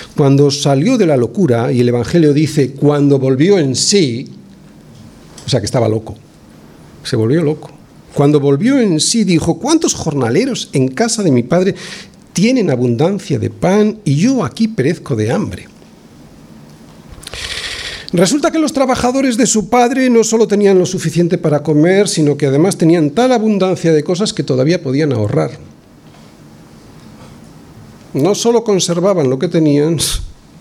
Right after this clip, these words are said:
que producían más. ¿Te das cuenta entre la diferencia de estar borracho a estar lleno del Espíritu Santo, o borracho del sistema de valores de este mundo, frente a estar lleno del Espíritu Santo?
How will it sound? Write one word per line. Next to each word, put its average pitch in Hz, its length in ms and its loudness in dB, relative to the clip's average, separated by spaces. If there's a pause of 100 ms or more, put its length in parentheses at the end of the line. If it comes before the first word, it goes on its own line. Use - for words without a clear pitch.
(140)
que - 100 -6
producían 117 640 -2
más. - 340 -12 (1300)
¿Te - 80 -6
das 208 140 -2
cuenta 214 260 0
entre 185 220 0
la 170 80 2
diferencia 170 440 0
de 160 40 2
estar 165 200 0
borracho 147 640 0
a 123 40 0
estar 143 220 -4
lleno 151 200 0
del 143 100 0
Espíritu 139 360 -6
Santo, 147 280 -2
o 120 40 -2
borracho 135 500 -2
del 120 100 0
sistema 139 340 0
de 127 60 2
valores 131 280 2
de 117 40 -4
este 117 140 -2
mundo, 147 320 2
frente 127 260 -8
a 113 40 -6
estar - 180 -4
lleno 143 200 0
del 131 120 0
Espíritu 127 340 -6
Santo? 139 320 -4